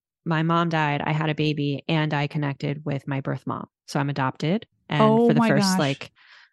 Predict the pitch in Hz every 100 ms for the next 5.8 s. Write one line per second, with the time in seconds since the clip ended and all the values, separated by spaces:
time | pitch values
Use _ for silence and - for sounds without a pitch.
0 | _ _ - 160 156 156 156 151 147 147
1 | 147 - _ - 151 147 147 151 147 143
2 | 139 135 147 139 139 135 - 170 185 185
3 | 156 156 - 151 151 147 151 156 147 165
4 | 151 185 - 240 226 220 226 - 226 226
5 | 226 247 254 240 240 226 165 160